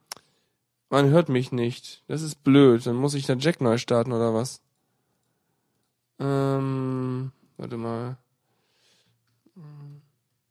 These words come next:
Hört man mich auf dem Stream? Was mal eben kurz Frage? Ähm, hört man mich auf dem Stream? Okay, auf dem Stream hört man mich. Das ist nur mal Mumble kaputt. So.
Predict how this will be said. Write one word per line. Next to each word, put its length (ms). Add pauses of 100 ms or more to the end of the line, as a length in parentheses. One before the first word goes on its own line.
(1120)
Hört 140
man 120
mich 140
auf 80
dem 80
Stream? 400 (1160)
Was 180
mal 200
eben 140
kurz 200
Frage? 420 (1500)
Ähm, 800
hört 140
man 80
mich 160
auf 80
dem 80
Stream? 320
Okay, 260
auf 100
dem 40
Stream 200
hört 140
man 140
mich. 140
Das 140
ist 120
nur 100
mal 80
Mumble 300
kaputt. 420 (720)
So. 380